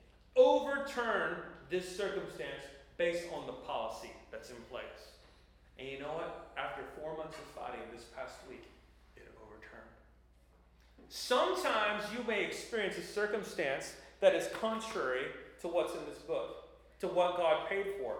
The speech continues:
But if you will use your policy, if you will use your covenant, you can go and you can overturn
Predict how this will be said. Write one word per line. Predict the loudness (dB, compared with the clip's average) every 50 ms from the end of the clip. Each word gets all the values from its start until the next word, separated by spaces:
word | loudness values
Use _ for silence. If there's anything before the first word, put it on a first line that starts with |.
| -6 -10 -14 -10 4 12
But | 12 12 12 12 8 4
if | 6 4 4 4 2 0 0
you | 0 2
will | 8 10 12 12 12 10 6 0 -4 -2 -2
use | 0 0 0 -2 -2 -4 -4 -6 -8 -10 -14 -16 -10 -2
your | 0 0 4 6
policy, | 6 8 8 8 6 4 4 0 -2 -4 -6 -8 -12 -14 -8 -2
if | 0 0 0 0 -2
you | 0 2
will | 2 2 2 0 0
use | -2 -2 -2 -2 -4 -2
your | 0 0 0 0 -2 0
covenant, | 2 4 4 4 2 0 -2 -4 -6 -8 -12 -12 -10
you | -8
can | -8 -6 -4 -4 -2
go | 0 0 0 0
and | 0 0
you | -2
can | -6 -8 -8 -6 -6
overturn | -6 -4 -4 -6 -8 -8 -8 -6 -6 -4 -4 -6